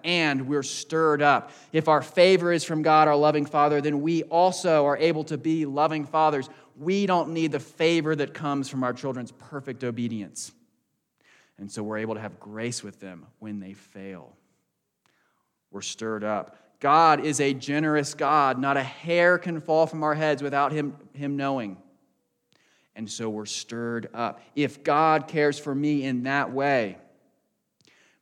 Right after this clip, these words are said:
maybe I don't have to hoard. Maybe I can let some of my resources go to care for those who need it because God is the one who protects me.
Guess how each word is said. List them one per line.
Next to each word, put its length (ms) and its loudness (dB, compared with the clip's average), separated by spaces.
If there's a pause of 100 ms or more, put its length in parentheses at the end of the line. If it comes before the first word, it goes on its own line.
maybe 540 2
I 160 -4
don't 200 -8
have 320 -16
to 120 -14
hoard. 500 -10
Maybe 320 -2
I 140 2
can 320 -10
let 280 0
some 280 -2
of 100 2
my 140 0
resources 760 -4
go 500 4 (280)
to 120 -8
care 440 0
for 160 -4
those 260 2
who 140 -6
need 180 -2
it 140 -4
because 320 -12
God 360 -6
is 120 -10
the 100 -12
one 200 -12
who 100 -18
protects 480 -20
me. 180 -20